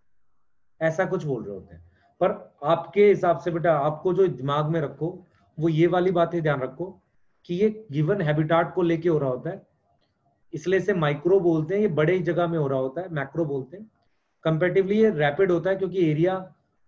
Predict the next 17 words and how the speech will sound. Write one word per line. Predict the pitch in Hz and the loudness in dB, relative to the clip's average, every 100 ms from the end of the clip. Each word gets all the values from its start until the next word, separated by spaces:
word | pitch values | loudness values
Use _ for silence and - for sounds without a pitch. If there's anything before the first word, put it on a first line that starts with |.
| - | -8
अ, | 147 | -4
segregated | 151 - 160 165 190 180 175 180 | -2 0 0 2 2 2 2 0
है, | 131 | 0
अलग | 120 156 - | 0 0 0
है, | - _ _ _ - | -10 _ _ _ -6
और | 147 | 0
ये | 170 | 2
relatively | 196 170 170 175 165 180 | 4 4 2 2 2 0
क्या | 175 | 2
होता | 143 131 160 | 0 0 -4
है? | 170 151 | -6 -8
स्लो | _ - 147 | _ -2 -2
होता | 95 - | -2 -14
है। | - _ _ _ _ _ | -20 _ _ _ _ _
ठीक | - 151 | -10 -8
है, | 113 - _ _ _ | -8 -14 _ _ _
Clear? | 180 160 - | -2 -2 -2